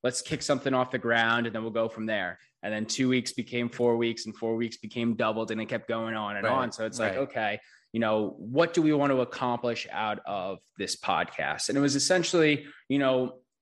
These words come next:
Speaker 1: to interview people that, you know, might be very well known on the, you know, the global stage all across social media, or focus in on that Rhode Island market, you know, the local brewers, the local business owners, the entrepreneurs,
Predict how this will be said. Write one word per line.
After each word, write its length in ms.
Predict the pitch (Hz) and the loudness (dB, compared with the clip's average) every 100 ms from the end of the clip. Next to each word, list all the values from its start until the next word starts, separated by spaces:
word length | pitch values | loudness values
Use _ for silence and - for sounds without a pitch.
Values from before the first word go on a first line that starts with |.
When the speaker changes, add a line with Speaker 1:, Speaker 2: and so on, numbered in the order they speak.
| - | -10
Speaker 1:
to 260 | - 139 135 | 2 2 2
interview 440 | 165 175 180 156 151 | 2 4 4 4 2
people 680 | 151 139 135 131 113 117 110 | 0 0 0 0 0 -2 -2
that, 400 | 104 104 101 - - _ | -2 -2 -4 -10 -20 _
you 140 | - 117 | -4 -2
know, 400 | 107 98 90 - | 0 -2 -4 -4
might 180 | 123 127 | 0 2
be 120 | 120 | 0
very 240 | 110 131 170 | 2 6 6
well 240 | 160 156 | 6 6
known 380 | 151 151 151 147 | 6 4 4 0
on 260 | 110 120 110 | -2 -4 -4
the, 380 | 107 104 98 - | -4 -6 -6 -6
you 120 | 117 | -4
know, 80 | 113 | -2
the 100 | 104 | -2
global 380 | 95 123 131 139 | 0 2 4 2
stage 360 | - 131 127 | 2 2 4
all 120 | 123 117 | 2 0
across 340 | - 107 - | 0 0 0
social 280 | 113 107 113 | -4 -4 -4
media, 420 | 117 120 135 131 - _ | -4 -2 -2 -4 -10 _
or 100 | 120 | -4
focus 420 | - 139 139 127 | 0 0 0 -2
in 80 | 135 | 0
on 160 | 127 120 | 2 2
that 160 | 107 | 0
Rhode 260 | 113 117 113 | 0 -2 0
Island 260 | 113 107 | -2 -4
market, 400 | 104 104 104 95 | -6 -6 -6 -8
you 80 | - | -8
know, 340 | 104 98 80 - | -6 -4 -6 -4
the 100 | 113 | -2
local 360 | 113 113 120 110 | 2 2 2 0
brewers, 520 | 110 107 107 107 - | 2 2 2 -2 -2
the 100 | 104 | -2
local 300 | 107 110 101 | 0 0 -2
business 460 | 104 95 98 - | -4 -6 -4 -4
owners, 440 | 101 98 101 98 95 | -4 -4 -4 -4 -4
the 100 | 98 | -4
entrepreneurs, 720 | 98 95 - 101 98 98 98 | -2 -4 -8 -8 -2 0 0